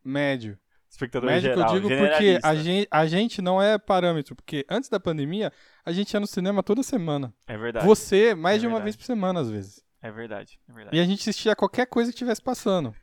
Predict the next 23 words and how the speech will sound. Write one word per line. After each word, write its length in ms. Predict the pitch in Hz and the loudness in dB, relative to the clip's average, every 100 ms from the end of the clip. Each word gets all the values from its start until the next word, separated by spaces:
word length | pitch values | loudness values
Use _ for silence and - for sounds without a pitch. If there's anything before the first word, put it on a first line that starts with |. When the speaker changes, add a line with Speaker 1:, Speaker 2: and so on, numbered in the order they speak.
| - | -20
Speaker 2:
<laughs> 640 | - 466 - 453 - 453 | -8 -6 -2 -2 -2 0
Speaker 1:
Ou 120 | 156 | 6
algo 180 | 185 185 | 6 6
que 80 | - | 0
a 40 | 170 | -2
gente 200 | 180 - | -2 -2
queria 340 | 170 156 156 | 0 2 0
ver, 400 | 139 135 156 214 | 0 -2 0 -2
ou 140 | 196 190 | 2 2
algo 200 | 196 214 | 2 -4
que 100 | _ - | _ -16
tivesse 260 | - 330 330 | -6 -2 -2
passando. 520 | - 359 - 202 143 123 - | -2 -2 0 0 0 -4 -10
Speaker 2:
É 40 | 120 | -8
verdade. 200 | 107 110 107 | -8 -2 0
Speaker 1:
Pra 100 | - | 2
criar 240 | 185 196 | 2 2
conteúdo, 720 | 202 196 196 180 208 254 277 254 | 2 4 8 8 8 4 -2 2
ou 180 | 196 262 | 4 4
simplesmente 540 | - 240 214 196 208 | -2 -8 -4 -2 -2
pelo 180 | - 226 | -4 0
rolê 240 | 214 240 | 0 0
também. 460 | 233 254 233 135 | -2 -2 -2 -4